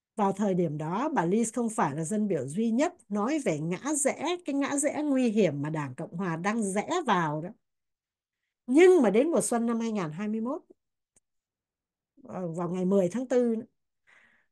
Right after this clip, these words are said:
Ủy ban Quốc gia Đảng Cộng Hòa cùng với hầu hết các dân biểu lãnh đạo Hạ viện Cộng Hòa đã tổ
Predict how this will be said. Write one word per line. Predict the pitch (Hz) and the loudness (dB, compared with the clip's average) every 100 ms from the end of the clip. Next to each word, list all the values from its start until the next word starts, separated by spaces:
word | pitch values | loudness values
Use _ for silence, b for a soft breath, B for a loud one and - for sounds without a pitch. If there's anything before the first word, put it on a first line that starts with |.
| _ | _
Ủy | 247 240 202 190 | 10 12 10 8
ban | 247 277 | 8 6
Quốc | 269 370 - | 4 0 4
gia | 269 247 | 4 6
Đảng | 202 147 143 | 4 -2 -4
Cộng | - 185 | -8 -4
Hòa | 196 180 175 - | -2 0 -2 6
cùng | 233 214 202 | 6 8 6
với | 214 294 262 | 4 2 4
hầu | 214 196 180 175 | 6 6 4 2
hết | 330 415 _ _ _ _ | 0 0 _ _ _ _
các | 277 277 226 202 | -8 -6 -8 0
dân | 240 247 240 | 2 2 4
biểu | 196 143 | 4 4
lãnh | 165 214 285 | 0 -2 0
đạo | 247 - | 2 2
Hạ | 170 190 | -2 -6
viện | 165 190 - | -4 -6 -6
Cộng | 160 | -10
Hòa | 175 175 156 151 | -6 -6 -6 -6
đã | 202 220 | -8 -2
tổ | - 185 143 | 4 6 4